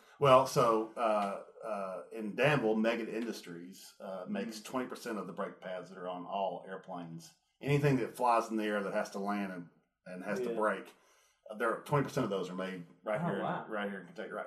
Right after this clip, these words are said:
Speaker 1: So that's an example. Is that,
Speaker 2: Yeah.
Speaker 1: uh, of, of the, of the, uh, of the, um,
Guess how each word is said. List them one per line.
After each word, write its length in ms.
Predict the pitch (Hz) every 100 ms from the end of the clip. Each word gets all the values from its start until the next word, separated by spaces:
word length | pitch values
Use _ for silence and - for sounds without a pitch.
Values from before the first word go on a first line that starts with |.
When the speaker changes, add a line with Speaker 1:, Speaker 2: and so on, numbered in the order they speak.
| -
Speaker 1:
So 80 | 127
that's 200 | 131 117
an 60 |
example. 480 | 113 101 90 82 95
Is 100 | 90
that, 100 | 101
Speaker 2:
Yeah. 720 | 117 101 - - _ - -
Speaker 1:
uh, 460 | 107 98 92 87 87 - _ 110
of, 320 | 107 95 - -
of 300 | 110 92 - -
the, 320 | 95 90 87 -
of 280 | 98 95 85
the, 320 | 90 87 85 80 _ _ _ _ 95
uh, 420 | 90 85 82 82 85 _ _ _ _ _ _ _ _ _ -
of 180 | 90 - -
the, 340 | - - -
um, 120 | 196